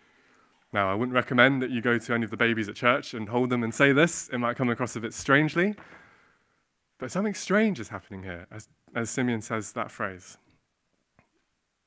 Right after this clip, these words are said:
It's a famous phrase, and with good reason. And actually, as we think about it, it's a phrase that, even if we won't say that when we see a baby,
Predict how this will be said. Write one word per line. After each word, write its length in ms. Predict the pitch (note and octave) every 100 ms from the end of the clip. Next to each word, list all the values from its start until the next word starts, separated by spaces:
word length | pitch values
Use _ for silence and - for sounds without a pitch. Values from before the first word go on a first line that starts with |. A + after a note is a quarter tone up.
| _ _ _ _ _ _ _ _ _ _ _
It's 160 | C#3 -
a 40 |
famous 340 | - F#3 F3 -
phrase, 320 | - G2+ F#2+
and 120 | G#2+
with 100 | A2
good 140 | C3+ A#2+
reason. 400 | A2+ F#2 E2 E2+ _ _ _ _ _ _ _ _ _ _ _ _ _
And 120 | C3+
actually, 280 | D#3+ F3+ F3
as 80 | D#3+
we 60 | D#3
think 200 | G#3 F#3+
about 320 | A2 F#2 -
it, 120 | G#2+
it's 160 | C3 -
a 40 |
phrase 360 | - F3 F3+ C3+
that, 240 | C#3+ C3 - _ - C#3 _ _ _ _ _
even 260 | D3 F3+ F3+
if 120 | D#3
we 100 | D#3
won't 340 | D3+ D#3+ D#3
say 220 | - D3 C#3+
that 200 | C3 B2
when 140 | B2
we 60 | A2+
see 180 | - B2
a 60 |
baby, 520 | A2 A#2+ G#2 F2+ G#2